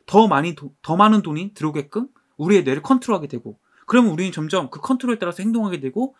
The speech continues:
우리의 의지와 우리의 에너지를 거기에 쓰게 됨으로써 우리는 점점 부자가 될 수밖에 없다라는 겁니다.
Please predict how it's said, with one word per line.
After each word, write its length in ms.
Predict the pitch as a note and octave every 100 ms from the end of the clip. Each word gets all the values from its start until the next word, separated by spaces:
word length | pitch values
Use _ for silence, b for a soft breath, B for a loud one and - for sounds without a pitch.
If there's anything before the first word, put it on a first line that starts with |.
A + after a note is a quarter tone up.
| b b
우리의 200 | F3 G#3+
의지와 300 | D#3+ E3+ G#3+
우리의 220 | E3+ F#3 C#3
에너지를 280 | E3+ F3
거기에 160 | F3 D#3
쓰게 240 | D3+ B3+
됨으로써 580 | A#3+ C#3+ C3+ B2 G3 A#2+ _ _ _ _ _
우리는 240 | C#3 F#3 G3
점점 320 | C#3+ C#3+ F3+
부자가 280 | - D#3+ D#3+
될 100 | B2+
수밖에 440 | C#3 B2+ F#3 A#3 _ _ _
없다라는 460 | B2 - D3 C#3+ D3+
겁니다. 360 | B2 A2 -